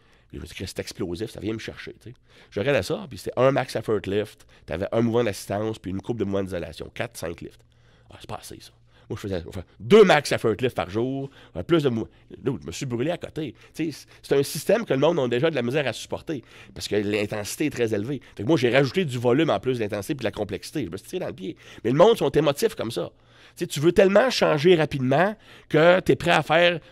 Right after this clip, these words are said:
du volume à côté, faire des méga super séries de drop sets. Tous ces éléments-là, là, c'est toutes des choses qui augmentent le cortisol. Puis si tu l'augmentes trop et que t'es pas quelqu'un qui est naturellement un, un,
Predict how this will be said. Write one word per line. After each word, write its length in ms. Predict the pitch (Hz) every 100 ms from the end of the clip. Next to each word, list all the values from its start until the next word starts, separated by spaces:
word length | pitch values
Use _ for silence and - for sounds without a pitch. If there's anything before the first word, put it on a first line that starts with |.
| _
du 140 | 104 120
volume 280 | 139 160 170
à 60 |
côté, 320 | - 123 175 180
faire 220 | 156 147
des 140 | 120
méga 320 | 120 151 185
super 400 | 180 - - 151
séries 280 | 147 123 143
de 60 | 143
drop 140 | 101
sets. 160 | - 185 - -
Tous 160 | 254 269
ces 300 | - 147 143
éléments-là, 500 | 156 147 127 123 104
là, 60 | 65
c'est 120 | 117
toutes 180 | 190 170
des 120 | 127
choses 260 | 143 151 -
qui 60 |
augmentent 380 | 113 117 131 139 - - -
le 80 | 101
cortisol. 500 | 104 - 120 147 143
Puis 100 | -
si 140 | 190
tu 160 | - 127
l'augmentes 400 | 120 123 104 95
trop 240 | 131 202 - -
et 100 | 180
que 60 |
t'es 120 | - 147
pas 140 | 240
quelqu'un 420 | 196 139 175 190
qui 280 | 185 120 127
est 80 | 120 - 95
naturellement 800 | 131 - 143 113 110 123 135 107
un, 100 | 107
un, 220 | 107 101